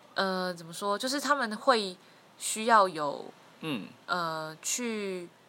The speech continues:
Speaker 1: 安排，呃，就是会有P M这个职缺啦。
Speaker 2: 对。
Speaker 1: 对，然后或者是其他就是，嗯，应该怎么说？就是我一直蛮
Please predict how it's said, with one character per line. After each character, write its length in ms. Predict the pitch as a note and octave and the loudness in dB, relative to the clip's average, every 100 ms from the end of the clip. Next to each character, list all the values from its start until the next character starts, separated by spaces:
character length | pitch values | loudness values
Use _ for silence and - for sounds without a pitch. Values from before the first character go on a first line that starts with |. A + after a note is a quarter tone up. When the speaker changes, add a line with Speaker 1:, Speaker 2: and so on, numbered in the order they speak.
| - - - - - - - - | -20 -20 -20 -20 -20 -20 -6 6
Speaker 1:
安 180 | A3+ A#3+ | 6 6
排， 360 | G3 F3 F3+ F#3 - - - - - | 4 4 0 -8 -18 -20 -20 -4 4
呃， 160 | G3 | 4
就 100 | F#3+ | 4
是 120 | E4 | 2
会 160 | F4+ F#4 | 6 6
有 100 | F#3 | 6
P 180 | - A#3 | 4 2
M 80 | G#3+ | 2
这 100 | G#3+ | 2
个 80 | F3 | -2
职 260 | - D3 | -2 -10
缺 300 | C#3 - D3+ | -10 -8 -8
啦。 160 | C#3+ - - | -6 -8 -2
Speaker 2:
对。 220 | - G2 - - | 2 2 0 -10
Speaker 1:
对， 220 | F3+ - | -8 -4
然 120 | F3 | -4
后 60 | G#3 | 0
或 40 | B3+ | 2
者 120 | G3 | 2
是 360 | F#3+ A#3 G3+ - - - - - - | 0 -2 -2 -4 -12 -20 -20 -20 -12
其 280 | - - G3+ | -4 -2 -2
他 340 | G3+ B3 A#3+ A#3+ | 0 6 6 6
就 140 | B3 | 0
是， 540 | A#3+ A#3 G#3+ G3 F3+ - - - - - - - - - _ - - | -6 -4 -4 -6 -8 -12 -20 -20 -20 -20 -20 -20 -20 -20 _ -20 -14
嗯， 520 | F#3+ F#3+ F3+ F3 F3 F#3 - - - - - - - - - - | -10 -10 -10 -12 -14 -18 -20 -20 -20 -20 -20 -20 -20 -20 -20 -4
应 80 | G3 | 0
该 80 | |
怎 100 | A#3 | 0
么 80 | E3 | -2
说？ 280 | D#3+ E3+ E3 | -8 -6 -4
就 100 | A#3+ | 0
是 180 | D#4 D4+ - | 2 0 0
我 160 | G#3+ A3 | 0 2
一 60 | |
直 100 | D4+ | 4
蛮 380 | B3 G3+ G3+ G#3 | 6 4 4 -2